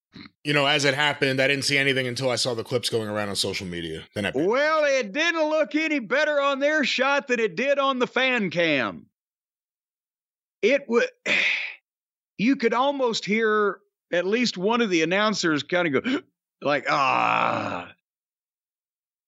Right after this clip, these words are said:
Speaker 2: That's the kind of thing, if, in O V W, I would throw my fucking pin that I always had in my right hand. I'd throw it down on the desk, and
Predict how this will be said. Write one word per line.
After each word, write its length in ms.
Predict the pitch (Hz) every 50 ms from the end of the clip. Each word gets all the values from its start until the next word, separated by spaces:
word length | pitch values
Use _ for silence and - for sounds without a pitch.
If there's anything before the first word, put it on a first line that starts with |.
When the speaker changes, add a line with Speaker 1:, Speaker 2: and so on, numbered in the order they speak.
| _ _ - 143
Speaker 2:
That's 280 | 151 220 254 240 -
the 120 | - - -
kind 120 | 226 208
of 80 | 208 -
thing, 180 | 202 214 208
if, 140 | 196 190 175
in 240 | 160 170 185 196 208
O 100 | 214 226
V 180 | 190 202 220 190
W, 460 | 147 185 202 202 185 185 180 170 160
I 80 | 160
would 240 | 165 156 151 - -
throw 260 | - 147 180 202 202
my 200 | 175 165 151 143 - -
fucking 440 | - 175 170 - 180 160 143 139 123
pin 360 | - - - 185 185 175 160
that 100 | 143 139
I 40 | 135
always 280 | 143 147 147 147 139 -
had 160 | 151 151 139
in 60 | 135
my 100 | 131 131
right 300 | 131 131 135 143 143 135
hand. 240 | 135 143 147 139 139
I'd 220 | 143 135 - -
throw 220 | - 156 175 180 165
it 100 | 139 131
down 200 | 151 156 156 151
on 120 | 143 131
the 60 | 123 110
desk, 520 | 104 107 151 156 143 127 117 - - -
and 220 | 131 113 104 98